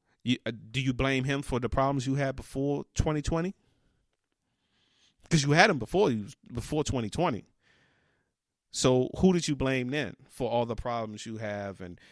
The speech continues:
and why men like this and why men projecting these things on you and why you can't keep a man or why you can't this or why men can't keep women or whatever, this and other, and why you ain't successful with women and stuff like that?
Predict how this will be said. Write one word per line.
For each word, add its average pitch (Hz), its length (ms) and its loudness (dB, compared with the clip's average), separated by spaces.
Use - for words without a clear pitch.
and 101 160 -6
why 117 220 4
men 110 320 0
like 101 240 -6
this 110 240 -4
and 90 160 -10
why 113 200 -2
men 107 280 -4
projecting 113 460 -10
these 104 180 -10
things 107 340 -8
on 104 160 -8
you 104 160 -8
and 92 140 -10
why 101 140 -6
you 113 160 -6
can't 110 280 -10
keep - 180 -12
a 107 60 -8
man 101 380 -8
or 90 40 -8
why 101 180 -6
you 107 140 -6
can't 104 220 -8
this 107 160 -4
or 107 280 4
why 113 200 2
men 117 220 -4
can't 123 200 -4
keep 127 160 0
women 131 380 2
or 95 100 -8
whatever, 123 380 0
this 113 180 -2
and 131 120 -4
other, 123 160 -2
and 95 160 -4
why 110 160 2
you 117 180 0
ain't 117 100 -4
successful 127 480 -4
with 101 220 -6
women 101 240 -4
and 92 100 -10
stuff - 200 -8
like 110 160 -12
that? 131 160 -4